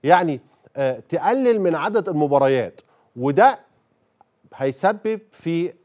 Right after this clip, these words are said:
آه، آه، إن، آه، كمية ال-، ال-، الموارد أو الماديات أو الفلوس التسويقية للمباريات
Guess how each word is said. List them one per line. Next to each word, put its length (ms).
آه، 800
آه، 40
إن، 320
آه، 180
كمية 500
ال-، 380
ال-، 440
الموارد 580
أو 200
الماديات 880
أو 220
الفلوس 600
التسويقية 1300
للمباريات 840